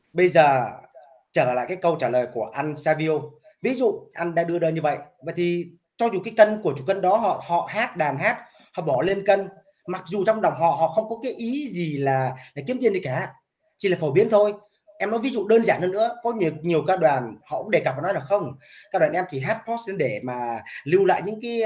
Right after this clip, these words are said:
cái khoảnh khắc kỷ niệm đó để bỏ lên cân cho, cho ca đoàn em mà thôi, không có kiếm tiền gì cả." Không sao,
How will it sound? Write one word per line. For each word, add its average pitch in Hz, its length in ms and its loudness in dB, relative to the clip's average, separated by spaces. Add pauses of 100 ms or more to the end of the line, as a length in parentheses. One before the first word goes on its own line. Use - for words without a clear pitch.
(180)
cái 220 120 -10
khoảnh 131 200 -6
khắc 254 220 -12
kỷ 127 120 -6
niệm 151 240 -2
đó 165 260 2
để 139 80 -2
bỏ 123 240 -6
lên 180 240 -2 (160)
cân 180 200 -2
cho, 180 400 0 (180)
cho 185 100 -6
ca 180 120 2
đoàn 147 200 4
em 170 160 2
mà 139 120 0
thôi, 202 140 0 (100)
không 226 120 -4
có 254 120 -10
kiếm 330 140 -2
tiền 202 140 4
gì 175 80 4
cả." 147 260 -6 (1200)
Không 165 100 -8
sao, 165 160 -4